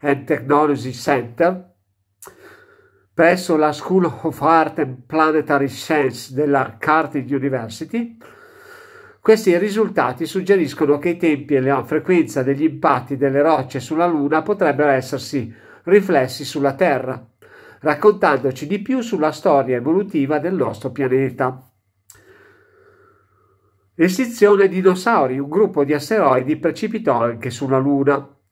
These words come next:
Lo studio rivela inoltre che i maggiori eventi di impatto sulla Terra non sono stati eventi indipendenti e che sono stati accompagnati da una serie di impatti minori.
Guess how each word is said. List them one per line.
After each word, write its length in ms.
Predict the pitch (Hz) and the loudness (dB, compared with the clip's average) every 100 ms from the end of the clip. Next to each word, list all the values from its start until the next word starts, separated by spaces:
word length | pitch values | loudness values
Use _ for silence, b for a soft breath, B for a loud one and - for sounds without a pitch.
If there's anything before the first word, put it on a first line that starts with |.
| b b b b | b b b b
Lo 80 | 202 | 0
studio 380 | 208 254 214 170 | 2 0 0 0
rivela 480 | 165 180 160 143 147 | 0 2 2 2 0
inoltre 460 | 147 151 139 170 | 0 0 0 -2
che 120 | 165 151 | -2 -2
i 40 | |
maggiori 400 | 156 147 202 160 | -2 0 2 2
eventi 400 | 147 165 143 139 | 2 2 0 -4
di 80 | 139 | -4
impatto 500 | 143 135 147 135 139 | -2 0 0 0 -6
sulla 280 | - 151 170 | -4 -4 0
Terra 360 | 156 147 151 | 2 2 0
non 160 | 156 160 | -2 -4
sono 220 | 190 190 | -2 -4
stati 340 | 185 156 135 | 0 -2 0
eventi 400 | 151 151 151 135 | -4 -4 -6 -8
indipendenti 1080 | 151 127 156 156 135 151 147 143 131 139 - B B B | -8 -6 -4 -4 -2 0 0 -2 -4 -4 -6 B B B
e 100 | 175 | -6
che 140 | 220 | -2
sono 200 | 220 247 | -2 -2
stati 340 | 226 143 131 147 | 0 -2 -2 -4
accompagnati 720 | 143 180 214 208 143 131 156 | -2 -2 0 2 0 0 0
da 100 | 170 | 0
una 120 | 196 | 0
serie 320 | 185 143 139 | 0 -2 -2
di 100 | 143 | -4
impatti 540 | 185 - 147 131 - | -8 -4 -4 -4 -6
minori. 760 | 143 156 156 139 143 143 143 | -4 0 2 2 0 -2 -8